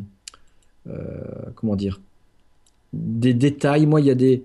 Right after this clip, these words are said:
j'ai pas d-, d'exemple, pardon, j'ai, j'ai un peu oublié de, euh, moi, certaines choses que j'ai besoin, même lors de mon installation, mais, euh...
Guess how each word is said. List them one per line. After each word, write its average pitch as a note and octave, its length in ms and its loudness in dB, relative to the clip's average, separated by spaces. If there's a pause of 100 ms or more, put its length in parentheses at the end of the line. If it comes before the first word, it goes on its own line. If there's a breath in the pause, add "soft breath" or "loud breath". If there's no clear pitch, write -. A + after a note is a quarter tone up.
(260 loud breath)
j'ai B2 280 0
pas E3+ 140 0
d-, C#3+ 100 -4
d'exemple, A#2+ 540 0 (160)
pardon, A#2+ 380 -2
j'ai, A2 240 0
j'ai G#2 140 -2
un A#2 100 0
peu C#3 100 -2
oublié B2+ 320 2
de, A#2 160 0 (380 loud breath)
euh, A2 80 -4
moi, B2+ 160 4
certaines B2+ 320 0
choses C3+ 460 0 (360 soft breath)
que A#2+ 100 -2
j'ai B2 120 2
besoin, C3 460 2
même C3 280 0
lors B2 180 -2
de A#2+ 80 -2
mon A#2+ 100 2
installation, A#2+ 720 0
mais, A#2 220 0 (340 loud breath)
euh... G#2 1160 -2